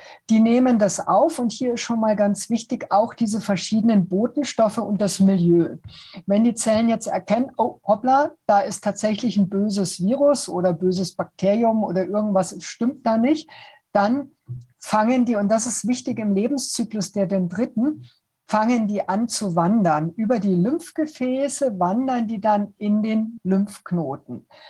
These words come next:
Und bei dieser Wanderung machen die einen ganz wichtigen Reifungsprozess durch. Und der ist essentiell für die Funktion hier im Lymphknoten. Das heißt, die haben das hier aufgenommen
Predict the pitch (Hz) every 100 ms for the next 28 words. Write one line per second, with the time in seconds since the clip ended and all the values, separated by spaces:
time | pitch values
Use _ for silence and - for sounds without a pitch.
0 | - _ 208 196 - 175 185 269 254 233
1 | 214 175 180 269 277 247 269 269 - 190
2 | 208 247 208 - 196 208 196 196 202 240
3 | - 233 202 220 190 165 160 240 269 185
4 | - - 165 - 156 - - - - -
5 | - - - 185 190 214 - 196 214 190
6 | - 190 240 - 214 208 - 208 185 196
7 | 202 220 208 190 190 247 - - 175 170
8 | 170 165 214 277 - 202 190 180 170 -
9 | - 254 - 294 285 294 330